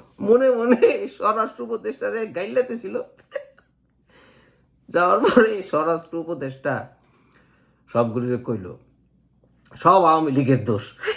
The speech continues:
আবার কয়েকজনে নাকি ধরছেও কইল। দেখেন, আপনি একটু দেখেন, এরা কাইটা দিলাম না?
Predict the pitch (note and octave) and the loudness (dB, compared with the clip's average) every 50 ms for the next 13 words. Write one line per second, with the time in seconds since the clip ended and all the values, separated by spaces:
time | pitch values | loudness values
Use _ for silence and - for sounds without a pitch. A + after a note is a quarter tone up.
0 | - - - - - B4 B4 - - _ _ _ _ _ _ _ _ _ _ _ | -6 -12 -20 -12 -10 -10 -10 -10 -16 _ _ _ _ _ _ _ _ _ _ _
1 | - _ _ _ _ _ _ _ _ _ _ _ _ _ _ _ _ _ _ _ | -20 _ _ _ _ _ _ _ _ _ _ _ _ _ _ _ _ _ _ _
2 | _ - - - - _ _ _ _ _ _ _ - - - - C#3+ C#3 D#3 D#3 | _ -20 -20 -20 -20 _ _ _ _ _ _ _ -18 -14 -6 -4 0 0 0 0
3 | D#3+ - E3+ F3 F3+ E3+ D3+ C3 D#3 D#3+ D#3+ E3+ E3 D#3+ D#3+ E3 E3 D#3 A#2+ F#2 | 2 2 4 6 6 4 4 2 0 2 2 2 0 0 -2 -2 -4 -6 -4 -2
4 | G#2+ A2+ A#2+ B2 - - C#3 B2 A2 - B2+ B2 B2 - - - - E3 - - | 2 2 2 2 0 -4 -4 -4 -4 -6 -8 -12 -14 -16 -18 -8 -4 -4 -2 -2
5 | - - - - E3 F3 E3+ - F#3 F3 F3 D#3+ D#3+ - D#3 D3+ - E3 C#3 C3 | -4 -6 0 4 4 4 4 2 0 0 0 -2 0 -2 -4 -4 -4 -4 -2 0
6 | D#3+ D#3+ D#3+ D#3+ C#3+ D3+ D#3 D3 D3+ C#3+ D#3 D3+ - - D#3 - E3+ D#3+ C#3+ D#3+ | 0 0 0 -2 -4 -2 -2 -2 0 0 -2 -2 -4 -4 -2 0 0 0 0 0
7 | D3+ D3 C3+ C3+ C#3 E3+ A3 | -2 -2 -2 -2 -2 -2 -4